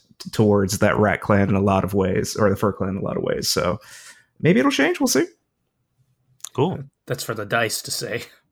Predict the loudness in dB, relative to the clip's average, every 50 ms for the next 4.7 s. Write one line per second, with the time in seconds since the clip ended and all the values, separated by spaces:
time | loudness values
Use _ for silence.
0 | _ _ 0 4 6 6 6 6 4 4 4 6 6 6 6 6 4 4 4 4
1 | 4 4 6 4 2 0 -2 -10 -8 -4 -2 -2 -2 -2 -2 -2 -2 0 0 0
2 | 0 0 0 -2 -4 -8 -18 -20 -20 _ _ _ _ -20 -20 -20 _ _ -2 2
3 | 4 4 4 4 4 4 4 4 4 4 4 4 4 4 2 4 2 2 2 2
4 | 2 2 2 2 4 4 6 6 6 6 6 4 4 2